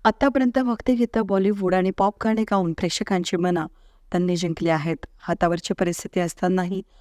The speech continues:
आपल्या गायनाच्या जोरावर संघर्षमय प्रवास करत यशाची शिखरं त्यांनी गाठली. जगदीशला गायनाबरोबरच अभिनयाची आवड असल्यानं या क्षेत्रातही नशीब आजमावून पाहत आहे. त्याने विजयी भाऊ या चित्रपटात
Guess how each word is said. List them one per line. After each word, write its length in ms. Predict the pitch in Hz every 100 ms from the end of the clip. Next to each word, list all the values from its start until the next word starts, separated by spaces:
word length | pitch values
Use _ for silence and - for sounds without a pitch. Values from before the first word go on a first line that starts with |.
| _ _
आपल्या 220 | 185 202 196
गायनाच्या 480 | 185 196 240 233 247
जोरावर 380 | 226 214 208
संघर्षमय 680 | 208 - 185 202 214 226 208
प्रवास 400 | - 180 175 -
करत 260 | - 175 160 _ _ _ - _ -
यशाची 440 | 185 180 170 190
शिखरं 460 | - 180 - 190 -
त्यांनी 240 | - 170 170
गाठली. 340 | 160 - - - - - -
जगदीशला 500 | 185 160 180 - 180
गायनाबरोबरच 760 | 170 165 170 170 170 180 165 - - - - -
अभिनयाची 580 | 196 233 262 226 -
आवड 280 | 226 185 202
असल्यानं 420 | 180 - 196 185
या 160 | 170 170
क्षेत्रातही 720 | - - - 208 202 180 160 165 _ _ _
नशीब 340 | 196 196 - 254
आजमावून 560 | - - 196 175 165 190
पाहत 260 | - 156 165
आहे. 240 | 156 170 - _ _ - _ _ -
त्याने 200 | 233 233
विजयी 340 | 220 208 247 277
भाऊ 220 | 262 262
या 180 | 269 247
चित्रपटात 540 | 233 214 208 196 185